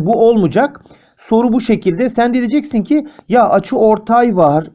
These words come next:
diklik var. Nerede ikizkenar? Üçgen tamamlıyorsun." Buradaki üçgen ikizkenar oluyor. Burada da arkadaşlar bak hem açıyı bölmüş hem de diklik var. Ortada üçgen yok. Bunu böyle tamamlıyoruz, tamam? Yani, e, yarım bırakılan şekli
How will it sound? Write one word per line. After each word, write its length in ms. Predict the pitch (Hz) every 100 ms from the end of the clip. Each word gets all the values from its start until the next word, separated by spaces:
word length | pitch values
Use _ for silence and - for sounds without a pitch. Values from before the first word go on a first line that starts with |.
| - 131
diklik 480 | 131 180 - 208 -
var. 340 | 175 156 170 - _ _ -
Nerede 380 | 165 285 285 233
ikizkenar? 680 | 220 180 - 190 185 240 262 -
Üçgen 520 | 208 - 226 240 277
tamamlıyorsun." 920 | 233 226 220 202 180 165 165 254 269
Buradaki 500 | 196 180 165 - 151
üçgen 440 | 160 - - 208 220
ikizkenar 540 | - - - 160 147
oluyor. 320 | 131 104 78 - _ - - - _
Burada 240 | 214 254 269
da 60 |
arkadaşlar 460 | 247 226 226 226 202
bak 180 | 143 180
hem 220 | 220 240
açıyı 440 | 202 - 233 240
bölmüş 500 | 226 190 196 302 - - _
hem 240 | - 226 202
de 120 | 190
diklik 320 | 233 285 -
var. 120 | 285 -
Ortada 380 | 208 208 247
üçgen 360 | 262 - - 254
yok. 280 | 226 277 -
Bunu 200 | 220 196
böyle 240 | 214 185
tamamlıyoruz, 720 | 185 175 175 175 170 127 110
tamam? 340 | 196 269 180 - - - -
Yani, 280 | 180 165 143 - -
e, 380 | 175 170 170 160 - _
yarım 380 | 139 190 233 302
bırakılan 560 | 311 269 - 175 135 117
şekli 760 | - - 277 285 220 277 359